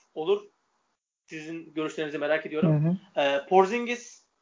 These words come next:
Speaker 1: olabilir. Onun da kontratı çok kötü. Aynı zamanda Kemba'dan bir yıl daha fazla ama,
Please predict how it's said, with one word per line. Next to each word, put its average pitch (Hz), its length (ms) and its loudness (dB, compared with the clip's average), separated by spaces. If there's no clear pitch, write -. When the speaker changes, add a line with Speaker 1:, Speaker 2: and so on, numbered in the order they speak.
Speaker 1:
olabilir. 185 560 0
Onun 196 160 0
da 208 100 0
kontratı 190 340 -2
çok 190 180 -8
kötü. 185 180 -2
Aynı 180 280 4
zamanda 185 300 -2
Kemba'dan 185 420 -2
bir 180 60 -8
yıl 185 140 0
daha 160 220 2
fazla 170 340 -2
ama, 202 380 -2